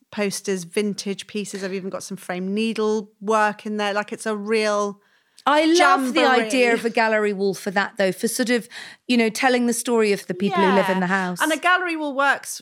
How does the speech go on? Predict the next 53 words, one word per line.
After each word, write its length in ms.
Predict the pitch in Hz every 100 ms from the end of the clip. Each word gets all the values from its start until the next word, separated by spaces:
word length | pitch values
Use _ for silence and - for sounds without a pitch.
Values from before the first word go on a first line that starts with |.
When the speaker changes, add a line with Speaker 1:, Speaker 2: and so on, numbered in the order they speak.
| -
Speaker 1:
well 320 | 240 240 240
for 140 | 240 202
that 180 | 185 196
because 240 | 220 208
you 40 | 214
can 120 | 220
keep 260 | - 190 -
adding, 460 | 202 196 - - - -
because 220 | 214 220
Speaker 2:
Yes. 160 | -
Speaker 1:
it 40 | 226
is 120 | 220
quite 340 | - 214 180
chaotic 580 | - 208 202 - 170 165
in 140 | 180 175
it, 140 | 180 -
in 100 | 180
the 80 | 185
way 140 | 180
it's 120 | 175 -
been 200 | 185 170
formed. 300 | - 190 214
Speaker 2:
Yes, 220 | 185 175
you 60 | 226
can 100 | 247
keep 160 | 247
growing 300 | 208 226 202
it 100 | 180 233
Speaker 1:
You 40 |
Speaker 2:
across 160 | 226 -
the 120 | 214
Speaker 1:
can 40 |
Speaker 2:
wall. 160 | 214 202
Speaker 1:
keep 180 | 180 180
growing 360 | 453 453 392
Speaker 2:
Yeah. 80 | 302
Speaker 1:
it 80 | 196
or 140 | 233
switching 480 | 233 - 247 - 254
it 100 | 233
around, 480 | 240 247 202 185 185
and 260 | 208 208 - - -
you 140 | 240 254
can't 280 | - 254 202
do 140 | 247
that 160 | 226 190
when 120 | 196
you've 120 | 185
committed 380 | - 208 185 175
to 140 | - 190
a 40 |
grid. 540 | 175 190 180 175 - - _ 233
Speaker 2:
Yeah. 240 | 185